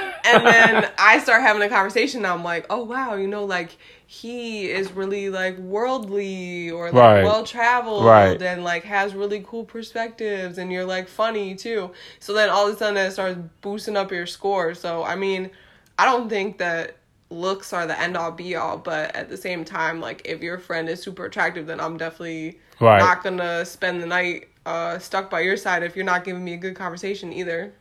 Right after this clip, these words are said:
Speaker 2: Yeah, I, I'm not gonna lie. From a guy perspective, at least from, you gotta take me back. This is, this is back in my college days where I was not the person I am today. So don't, don't judge me.
Speaker 1: <laughs>
Speaker 2: But at that college me, you'd care less. Like, uh, for a guy,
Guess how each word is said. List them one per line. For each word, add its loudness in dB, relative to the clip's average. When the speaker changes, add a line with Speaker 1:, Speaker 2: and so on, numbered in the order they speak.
Speaker 2:
Yeah, 8
I, 10
I'm 4
not 10
gonna 6
lie. 10
From -2
a 0
guy 8
perspective, 4
at 6
least 8
from, 8
you 10
gotta 10
take 4
me 4
back. 6
This 4
is, 2
this 8
is -2
back 8
in 0
my 8
college 8
days 4
where 6
I 10
was 4
not 6
the 0
person 6
I 6
am 4
today. 6
So 0
don't, 6
don't 6
judge 8
me. -4
Speaker 1:
<laughs> -20
Speaker 2:
But 8
at 0
that 6
college 10
me, 10
you'd 8
care 6
less. 4
Like, 2
uh, 4
for 10
a 8
guy, 8